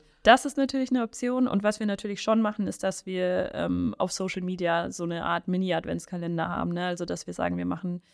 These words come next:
zu Weihnachten vermehrt irgendwelche besonderen Aktionen, wo wirklich viel los sein wird bei uns auf dem Account. Also, es ist nicht so, dass wir diese ganze Dynamik, ähm, von Weihnachten gar nicht nutzen, ähm, aber bisher einfach quasi für den rein physischen Adventskalender,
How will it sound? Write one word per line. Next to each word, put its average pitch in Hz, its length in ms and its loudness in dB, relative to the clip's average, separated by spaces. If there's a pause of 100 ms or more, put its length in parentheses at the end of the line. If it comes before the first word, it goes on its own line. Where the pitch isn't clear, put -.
(180)
zu 180 160 -2
Weihnachten 180 420 4
vermehrt 175 460 -2
irgendwelche 175 320 -4
besonderen 185 480 0
Aktionen, 185 580 -2
wo 175 120 -6
wirklich 180 240 -4
viel 196 180 0
los 185 220 0
sein 170 160 -2
wird 165 120 0
bei - 120 0
uns 180 160 -4
auf 180 80 -8
dem - 140 -6
Account. 185 400 0
Also, 175 180 0
es 175 100 -8
ist 185 140 -12
nicht 226 160 4
so, 190 100 -2
dass 185 200 0
wir 185 180 -4 (340)
diese 190 160 2
ganze 214 420 4 (340)
Dynamik, 214 800 4
ähm, 185 420 2
von 196 220 -2
Weihnachten 202 380 0
gar 185 140 -2
nicht 190 160 -6
nutzen, 202 460 -4 (360)
ähm, 180 360 2
aber 185 180 4
bisher 196 260 -2
einfach 190 200 -2
quasi 185 280 0
für - 100 -8
den 185 140 0
rein 190 220 0
physischen 226 440 2
Adventskalender, 175 880 -2